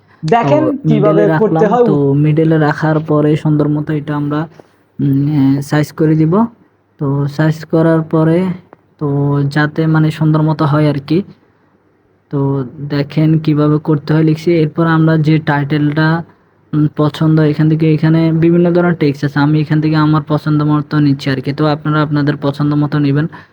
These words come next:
Speaker 2: তো যেগুলো আপনাদের লেখাগুলি ভালো ফুটবে আর কি। তো এটা লেখার পরে, উম,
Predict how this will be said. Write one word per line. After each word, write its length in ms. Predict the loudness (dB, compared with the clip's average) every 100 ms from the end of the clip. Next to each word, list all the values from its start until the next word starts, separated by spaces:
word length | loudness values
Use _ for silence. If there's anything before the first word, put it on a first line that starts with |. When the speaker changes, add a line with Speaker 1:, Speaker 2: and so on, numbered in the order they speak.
| _ _ _
Speaker 2:
তো 100 | -4
যেগুলো 340 | -2 0 0 0
আপনাদের 340 | 0 2 2
লেখাগুলি 440 | 2 0 0 2
ভালো 400 | 0 0 0 0
ফুটবে 560 | -4 -2 -2 0 0 0
আর 120 | -2
কি। 220 | -4 -8 -10 _ _ _ _ _ _ _ _ _ _ _ _ _ _ -4
তো 100 | 0 2 2 0 -2 -6 -10 -12 _ _ _ -16 _ _ _ _ _ _ _ -10
এটা 380 | -2 0 2
লেখার 360 | 2 0 -2 -2
পরে, 440 | 0 0 0 0 0
উম, 760 | -2 -2 0 0 0 -2 -4